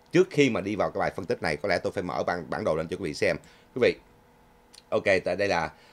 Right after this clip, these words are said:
à, là mảnh lãnh thổ của Do Thái nằm ở đây. Quý vị thấy ở bên trên, phía bắc là Syria và Lebanon, và ở bên phía đông là Jordan và Amman, à, Jordan, Jordan, Jordan, và ở bên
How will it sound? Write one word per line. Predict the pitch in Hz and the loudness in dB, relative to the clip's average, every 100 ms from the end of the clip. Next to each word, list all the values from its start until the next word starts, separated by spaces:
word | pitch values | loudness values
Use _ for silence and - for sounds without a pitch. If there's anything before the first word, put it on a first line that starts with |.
| - | -8
à, | 82 | -2
là | 87 85 | -2 -2
mảnh | 85 87 82 | -4 -6 -4
lãnh | 90 | -4
thổ | 123 92 | -2 -2
của | 120 | 0
Do | 110 | -2
Thái | 87 104 | -2 -4
nằm | 127 | -2
ở | 87 | -2
đây. | 101 | -2
Quý | 87 | -2
vị | 104 | -4
thấy | 78 90 117 - | -4 -4 -4 -6
ở | - | -2
bên | 104 92 | -2 0
trên, | 110 101 82 - | 2 2 0 -8
phía | 135 | -4
bắc | - 151 - | -2 -2 -2
là | 87 78 73 - - | -4 -4 -6 -8 2
Syria | 117 110 95 92 | 2 4 0 0
và | 76 | -2
Lebanon, | 82 92 90 82 - - - _ - | -2 0 0 -4 -6 -20 -20 _ -4
và | 82 80 78 78 - - - | -2 0 -2 -4 -8 -20 -6
ở | 73 78 110 | 0 2 2
bên | 127 104 87 - | 2 2 0 2
phía | 123 143 - | 2 2 2
đông | 123 123 90 _ - | 4 4 2 _ -10
là | 80 76 - - - | -6 -6 -8 -18 -12
Jordan | - 123 110 101 95 - | 2 6 6 4 0 -4
và | 80 80 78 76 - | -2 -2 -2 -6 -4
Amman, | 90 104 98 87 - - - | -2 0 0 -4 -8 -20 -20
à, | - 80 80 | -6 -4 0
Jordan, | - 117 101 | 2 4 2
Jordan, | - 110 107 82 - | 0 2 2 -2 0
Jordan, | 101 101 82 73 | 2 2 -2 -6
và | 73 | -6
ở | 71 92 | -4 -2
bên | 104 98 | -2 -4